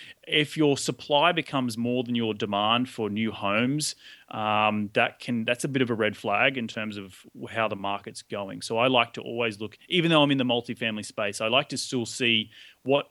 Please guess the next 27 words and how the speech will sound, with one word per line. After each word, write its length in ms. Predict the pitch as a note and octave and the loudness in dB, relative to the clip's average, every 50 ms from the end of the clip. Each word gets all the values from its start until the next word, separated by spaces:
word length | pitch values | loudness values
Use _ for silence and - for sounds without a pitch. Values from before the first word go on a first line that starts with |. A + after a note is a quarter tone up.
| - | -8
new 580 | C3+ A#2 A2+ A2+ A#2+ C3 C3+ D3 D3 C#3+ C3 A#2 A#2 _ _ _ _ _ _ _ - | -4 -2 0 2 4 6 6 6 6 4 2 0 -2 _ _ _ _ _ _ _ -8
content 420 | - - C3 B2+ B2+ - A#2+ G#2+ | -2 0 2 2 2 0 -2 -2
is 80 | G#2 G2 | -2 -4
coming 320 | - - B2 A2 A2 G#2+ | -4 -4 -2 -2 -2 -4
onto 300 | G2+ A2 A2 A#2 A2+ - | -6 -4 -4 -4 -4 -6
the 80 | G#2+ G#2 | -6 -4
market 400 | G2+ G2+ G2 G2 - A2 - G2+ | -4 -4 -4 -4 -6 -10 -10 -6
versus 480 | F#2 A2 G#2 G#2+ - - A2 G2+ - | -2 0 0 0 0 -4 -8 -8 -8
what 320 | - B2+ A2 G2+ A2+ A2 G#2 | -10 -8 -2 0 2 2 2
is 240 | G#2 G2 F#2+ F#2+ - - _ _ - | 2 -2 -2 -8 -8 -10 _ _ -2
being 200 | B2+ G#2+ G#2+ G#2 | -2 -2 -2 -2
sold 420 | - - B2 A2+ A#2+ D3+ E3+ E3 - - - _ _ - | -2 2 4 4 6 4 4 0 -2 -16 -20 _ _ -6
or, 480 | B2+ A#2 A#2 G#2+ G#2+ G#2+ G#2 G2 - - | -2 0 2 4 4 4 2 2 -2 -4
uh, 220 | - A#2 G#2 G2+ G2+ | -6 -2 -2 -2 -2
is 120 | - G2+ F#2+ | -2 -4 -4
being 160 | - G#2+ G2+ | -4 -6 -4
picked 260 | - A#2 G2 - - | -6 -10 -8 -4 -4
up 160 | A2 G#2 - - - - - - A#2+ - | -4 -4 -4 -10 -16 -16 -16 -16 -8 -2
by 220 | - G2+ G2 G2 | 0 2 2 2
buyers. 460 | F#2+ G2+ G#2 G2 G2 F#2+ G2 - - - | 0 0 -2 0 0 -2 -2 -6 -10 -10
So 320 | - - - A#2 G#2+ G#2+ | -10 -8 -6 -4 0 2
that 120 | A2+ A#2 | 2 2
is 140 | A#2 G#2 G2+ | 2 0 -2
definitely 300 | - A2 G#2 - A#2 A2 | -4 -4 -4 -4 -8 -8
one 180 | G2 G2 G#2+ G#2 | -6 -4 -2 -2
of 120 | G2+ G2 | -2 0
the, 200 | G2+ G2 F#2+ F#2+ | 0 0 0 -2